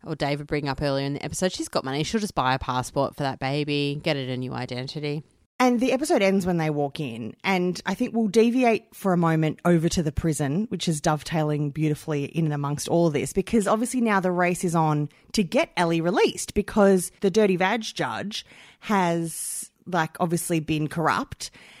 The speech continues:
Speaker 2: And so now all of his, his convictions are gonna be, what are they called? Overturned? His sentences are gonna be overturned. But Toadie's really cash about putting that phone call in. He's gonna tell Dee before Ellie.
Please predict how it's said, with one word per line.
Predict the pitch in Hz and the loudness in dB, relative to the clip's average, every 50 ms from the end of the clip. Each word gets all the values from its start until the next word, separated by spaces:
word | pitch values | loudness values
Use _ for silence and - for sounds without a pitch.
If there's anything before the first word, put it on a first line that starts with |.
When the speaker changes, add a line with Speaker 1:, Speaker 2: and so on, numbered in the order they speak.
| - - _ _ _ _ | -20 -20 _ _ _ _
Speaker 2:
And | 175 180 170 165 160 160 160 | 0 0 2 2 2 0 0
so | - - - 180 | 0 2 2 4
now | 175 170 165 160 160 | 4 4 4 4 4
all | - 170 175 170 | 4 4 4 4
of | 165 - | 2 0
his, | - - 175 165 156 151 147 147 - - - - - - - | -2 0 0 0 0 0 -2 -4 -4 -6 -6 -6 -8 -6 -2
his | 160 185 175 - | -2 -2 -2 0
convictions | - 208 175 165 160 147 175 254 - - 302 240 | 2 2 2 2 2 0 -2 -4 0 2 4 4
are | 165 | 4
gonna | 151 151 139 | 2 0 -2
be, | 143 143 - 143 - | -4 -4 -6 -6 -6
what | - 185 | -4 -4
are | 196 | -4
they | 220 | -2
called? | - - 214 - 165 - | -2 -2 -2 -2 0 0
Overturned? | - 190 175 175 - 208 233 320 403 - | 2 2 2 4 4 2 2 2 0 0
His | - 247 - | 0 4 6
sentences | 269 247 254 254 233 214 226 208 175 | 6 6 6 4 2 4 4 4 4
are | 180 | 2
gonna | 170 165 | 0 0
be | 147 147 143 | 0 0 0
overturned. | 135 127 143 170 143 - - - - - - - - - - - - _ _ _ _ _ - | 0 -2 -2 -2 -4 -4 -8 -12 -20 -20 -20 -20 -20 -20 -20 -20 -20 _ _ _ _ _ 0
But | 262 277 - | 0 0 4
Toadie's | - 247 339 403 349 247 180 156 147 147 | 6 8 10 10 10 8 6 4 0 -4
really | 143 143 143 151 160 196 220 208 185 160 139 | -6 -8 -4 2 6 8 8 8 8 6 4
cash | - - 151 143 123 120 117 202 - - | 2 2 2 2 2 2 2 2 2 2
about | 196 160 143 - | 2 2 2 2
putting | - 185 165 143 | 2 2 2 2
that | 147 143 - - | 0 -2 -4 -6
phone | - 147 127 135 | -6 -4 -4 -4
call | 147 - 139 131 120 | -4 -6 -6 -6 -6
in. | 110 123 135 233 | -6 -4 -4 2
He's | 214 233 233 - | 4 4 4 4
gonna | - 220 196 | 4 4 4
tell | - - 180 156 | 4 2 2 2
Dee | 151 - 170 165 147 143 139 | 2 2 2 2 2 2 0
before | 135 143 - - - 139 135 - | -2 -4 -6 -6 -6 -6 -4 -4
Ellie. | 147 143 131 123 117 - 269 330 | -4 -4 -4 -4 -4 -6 -6 -6